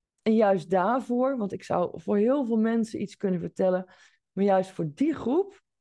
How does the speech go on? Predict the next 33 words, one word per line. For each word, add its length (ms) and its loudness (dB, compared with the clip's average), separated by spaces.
die 140 -8
te 140 -10
maken 380 0
heeft 180 -2
gehad 340 -6
met 180 -4
destructieve 680 -4
personen. 640 -6
En 140 -8
dat 140 -6
kan 160 0
ook 160 0
op 100 -4
de 100 2
werkvloer 580 0
zijn, 360 0
hè? 240 0
Denk 220 -4
aan 120 -4
machtsmisbruik, 960 -2
seksuele 640 -2
intimidatie, 1120 -4
pesten. 440 -2
Een 100 -6
tijdje 340 -2
terug 420 -4
heb 140 0
ik 80 -4
daar 120 -2
een 140 -4
blog 300 -2
over 260 0
geschreven. 720 -4